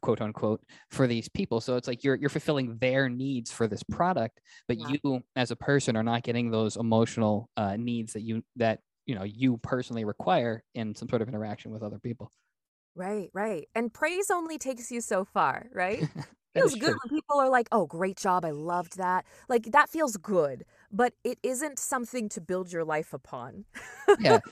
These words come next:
Speaker 1: You know, pra-, there's some, there's something different between going, "Oh, that's a great job," and, like, someone that knows you forever just gives you, like, your favorite batch of cookies that they made from scratch.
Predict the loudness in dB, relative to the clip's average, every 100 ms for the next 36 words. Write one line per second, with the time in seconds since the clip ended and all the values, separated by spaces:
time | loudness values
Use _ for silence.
0 | 8 12 12 8 2 6 8 8 6 6
1 | 8 6 4 4 4 4 2 2 4 6
2 | 8 8 6 6 4 4 4 6 6 6
3 | 4 2 2 4 4 6 6 8 8 8
4 | 4 4 4 4 0 0 0 4 6 6
5 | 4 -2 2 2 2 0 -2 -4 -2 -2
6 | -2 -4 -10 -10 -4 -4 -4 -6 -10 -12
7 | -10 -12 -16